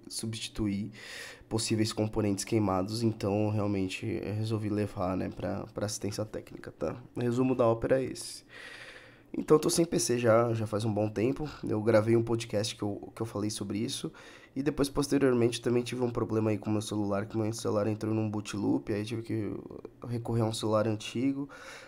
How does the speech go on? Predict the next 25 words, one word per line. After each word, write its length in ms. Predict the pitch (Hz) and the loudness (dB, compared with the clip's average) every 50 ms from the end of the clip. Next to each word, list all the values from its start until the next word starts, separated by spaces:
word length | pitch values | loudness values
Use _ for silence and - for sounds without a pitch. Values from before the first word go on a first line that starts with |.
| - - - - | -20 -16 -8 0
E 80 | - 110 | 2 2
agora 240 | 117 110 117 117 | 6 6 6 6
eu 60 | 120 117 | 6 4
tô 80 | 123 | 0
com 120 | 113 127 127 | 0 2 4
um 60 | 127 | 4
notebook 600 | 123 123 117 117 - 113 117 117 113 117 - 117 | 4 4 2 0 -6 -4 0 0 0 0 0 -6
de 120 | 120 117 | -6 -2
dois 160 | 117 120 117 | 0 0 2
mil 140 | 120 117 127 | 2 4 4
e 40 | 135 | 4
nove 340 | 120 110 110 113 113 117 113 | 6 6 6 6 6 2 0
de 100 | 113 117 | 0 2
um 80 | 110 | 2
amigo 240 | 107 104 104 104 113 | 4 4 2 2 2
meu, 300 | 117 117 107 104 104 110 113 - - - - - - - - - - - - - - - - - | 2 4 4 2 0 -2 -4 -10 -18 -20 -20 -20 -20 -20 -20 -20 -20 -20 -20 -20 -20 -20 -12 -2
que 80 | - | 0
ele 120 | 131 123 127 | 2 4 4
me 100 | 127 123 | 4 4
emprestou 840 | 120 113 117 123 127 127 120 117 120 120 123 117 120 123 123 - - - | 2 2 2 2 2 2 2 0 -2 2 4 4 4 4 2 -2 -8 -8
basicamente, 680 | - 110 113 117 117 117 - 123 113 113 113 107 - | 0 2 2 2 2 2 0 2 4 4 2 2 2
me 140 | - 120 123 | 0 0 0
emprestou 640 | 120 117 117 123 120 117 117 113 113 113 117 127 120 | 0 -2 0 0 0 0 0 2 2 4 4 4 2
<laughs> 0 | |
basicamente 840 | 117 123 120 120 120 - - 139 120 110 107 110 117 117 - - | 2 0 2 2 0 0 0 2 2 2 2 0 -2 -6 -8 -16